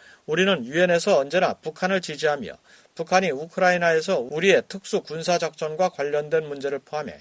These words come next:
러시아를 지지하는 입장을 보여준 것에 매우 감사한다"고 말했습니다. 두 외무장관은 이번 회담에서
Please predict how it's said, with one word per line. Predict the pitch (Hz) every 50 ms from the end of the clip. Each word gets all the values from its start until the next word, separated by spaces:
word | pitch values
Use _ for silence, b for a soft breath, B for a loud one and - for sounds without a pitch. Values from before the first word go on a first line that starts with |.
| _ _
러시아를 | 113 135 143 156 151 - 180 180 190 196
지지하는 | 185 - - 143 - 165 160 156 156 151 147
입장을 | 139 131 _ - 147 156 160
보여준 | 156 - 139 139 139 127 135 131
것에 | 131 151 151 135 95 90 95
매우 | 123 143 165 160
감사한다"고 | 151 - - 127 143 151 - 156 147 135 117 95 95 101 143
말했습니다. | 165 151 123 113 107 - - 98 92 - - - - - _ _ _ b b b b b b b b b b
두 | _ - 190
외무장관은 | 196 196 190 190 185 185 185 180 175 175 180 196 196 165 117 104 104 110 -
이번 | 151 151 180 185 180 160
회담에서 | 156 160 156 151 151 156 147 - - 76 -